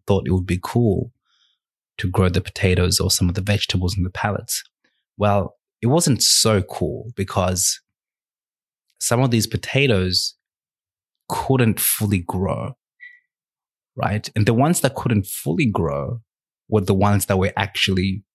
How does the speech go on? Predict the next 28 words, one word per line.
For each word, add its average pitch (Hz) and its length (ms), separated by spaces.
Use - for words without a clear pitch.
really 92 360
big. 92 400
They - 80
were, 98 180
they 104 100
were 110 120
the 101 100
ones 113 220
that 107 100
were 95 60
bigger 98 280
than 92 220
all 101 180
the 101 140
other 101 160
potatoes, - 720
but 98 140
they 95 80
couldn't - 600
properly 92 720
grow. 62 320
Because 110 320
what 117 180
happened 131 420
was, 90 420
as 92 240
they 95 520
grew, 107 640